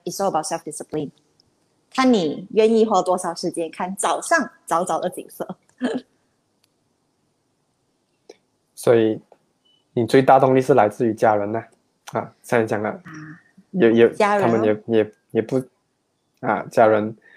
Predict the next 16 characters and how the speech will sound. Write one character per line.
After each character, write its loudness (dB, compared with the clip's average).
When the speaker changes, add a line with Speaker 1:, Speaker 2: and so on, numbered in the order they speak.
Speaker 2:
然 4
后 4
还 6
有 4
自 0
己 0
的， -2
Speaker 1:
跟 -10
Speaker 2:
自 2
己 2
逼 4
自 2
己 2
一 4
把 4
啦， 2